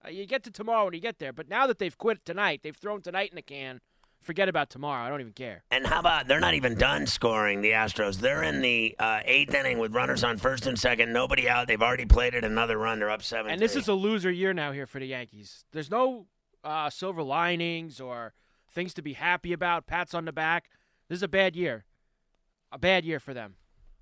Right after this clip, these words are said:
Speaker 2: It's a disaster.
Speaker 1: You gotta win the World Series. That's what you're here to do.
Speaker 2: It's a disaster.
Speaker 1: This is a, you know, just an awful effort by them here.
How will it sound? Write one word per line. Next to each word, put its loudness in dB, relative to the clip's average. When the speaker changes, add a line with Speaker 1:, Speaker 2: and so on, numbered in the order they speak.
Speaker 2:
It's -6
a 0
disaster. 2
Speaker 1:
You 8
gotta 6
win 4
the 4
World 2
Series. -10
That's -8
what -10
you're -6
here -2
to -6
do. -12
Speaker 2:
It's -4
a -6
disaster. -2
Speaker 1:
This -6
is -4
a, -2
you -6
know, -4
just -10
an -2
awful 0
effort -4
by -4
them -8
here. -16